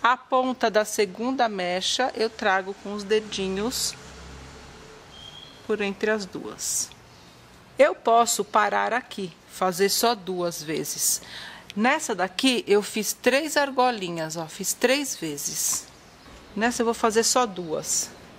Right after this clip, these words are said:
Vou reservar pra fazer a mesma coisa do outro lado. Dois dedos em cima da segunda mecha. Aí eu vou abrir a primeira mecha aqui, ó. Coloco os dois dedinhos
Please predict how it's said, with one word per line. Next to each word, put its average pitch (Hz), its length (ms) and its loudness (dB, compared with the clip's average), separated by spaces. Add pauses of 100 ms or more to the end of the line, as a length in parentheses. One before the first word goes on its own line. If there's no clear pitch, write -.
(460)
Vou 185 120 0
reservar 214 680 2
pra 254 100 -4
fazer 247 300 2
a 233 40 2
mesma 233 360 0
coisa 220 320 2
do 214 100 4
outro 247 260 0
lado. 165 380 -2 (1000)
Dois 247 360 4
dedos 226 480 0
em 208 40 -8
cima 202 380 -2
da 185 140 -4
segunda 208 640 0
mecha. 190 680 -2 (1000)
Aí 175 120 -4
eu 185 100 2
vou 196 200 2
abrir 196 320 2
a 185 40 -6
primeira 196 640 0
mecha 170 480 -4
aqui, 185 420 -2
ó. 160 140 2 (520)
Coloco 208 440 4
os 185 60 -4
dois 226 340 2
dedinhos 190 720 0